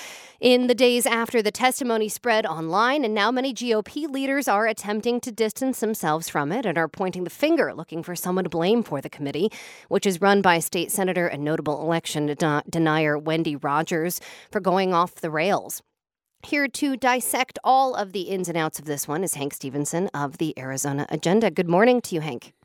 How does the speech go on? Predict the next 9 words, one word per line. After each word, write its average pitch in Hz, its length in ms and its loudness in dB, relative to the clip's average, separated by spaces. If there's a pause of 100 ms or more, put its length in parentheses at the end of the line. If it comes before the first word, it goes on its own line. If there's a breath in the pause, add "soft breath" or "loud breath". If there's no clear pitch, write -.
(2500)
Hank, 240 180 6
do 240 60 -4
we 254 80 2
have 240 160 2
you 240 60 4
on 240 100 4
the 240 60 0
line 233 200 0
there? 302 200 0